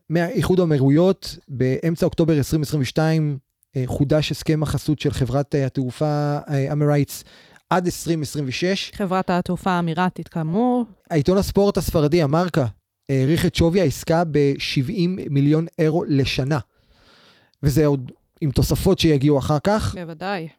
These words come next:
Speaker 1: והסכם החסות בין המועדון, אה, המפואר הזה, שנה, אגב, קודם לכן זכה באליפות ספרד, אה, עם חברת התעופה מהטובות והמובילות בעולם.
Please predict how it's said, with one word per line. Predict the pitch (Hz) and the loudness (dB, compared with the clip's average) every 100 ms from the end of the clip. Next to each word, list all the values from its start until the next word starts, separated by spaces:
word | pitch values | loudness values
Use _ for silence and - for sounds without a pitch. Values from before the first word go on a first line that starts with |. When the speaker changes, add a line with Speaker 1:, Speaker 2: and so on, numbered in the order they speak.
| - | -12
Speaker 1:
והסכם | 147 123 123 151 151 147 147 - _ 139 - 180 208 | -10 -6 -2 0 2 2 0 -4 _ -6 -2 -2 0
החסות | 185 196 190 | -2 -2 -2
בין | 180 | 0
המועדון, | 180 175 151 170 175 | 0 0 2 0 0
אה, | 170 160 151 147 135 | 0 0 0 2 2
המפואר | 131 131 - 165 180 175 | 2 0 0 -2 0 0
הזה, | 170 127 147 151 175 - _ _ _ _ | 0 0 0 0 -2 -8 _ _ _ _
שנה, | - 131 156 | -8 -4 -2
אגב, | 175 | -4
קודם | 120 165 180 | -2 -4 -2
לכן | 147 | -4
זכה | 127 131 151 | -4 -2 0
באליפות | 160 147 151 | 0 0 -2
ספרד, | - 151 135 156 170 - _ _ | -2 0 0 0 -2 -10 _ _
אה, | - 143 143 143 | -10 -8 -6 -6
עם | - 151 135 | -4 -4 -2
חברת | 139 135 156 | -2 0 -2
התעופה | 160 135 160 | -2 -2 0
מהטובות | 160 151 131 143 117 156 165 | 0 -2 0 -2 0 -2 0
והמובילות | 156 139 139 156 | -2 0 2 2
בעולם. | 156 143 139 135 165 | 2 2 2 2 -2